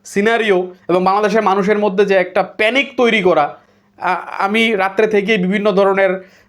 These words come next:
এই তথ্যটা দিয়ে মানুষের প্রশ্ন জিজ্ঞাসা করতেছিল যে, "ভাই, আসলে ঘটনাটা কি?" তারপর পর্যালোচনা করে দেখলাম যে ঘটনা এরকম। আমরা যেটা বলতেছিলাম যে কি বলতেছে রাঙামাটির জেলা প্রশাসক,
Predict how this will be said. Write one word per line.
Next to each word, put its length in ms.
এই 380
তথ্যটা 440
দিয়ে 400
মানুষের 600
প্রশ্ন 300
জিজ্ঞাসা 320
করতেছিল 440
যে, 120
"ভাই, 180
আসলে 220
ঘটনাটা 420
কি?" 180
তারপর 480
পর্যালোচনা 520
করে 180
দেখলাম 300
যে 100
ঘটনা 320
এরকম। 380
আমরা 220
যেটা 200
বলতেছিলাম 540
যে 320
কি 120
বলতেছে 520
রাঙামাটির 640
জেলা 160
প্রশাসক, 420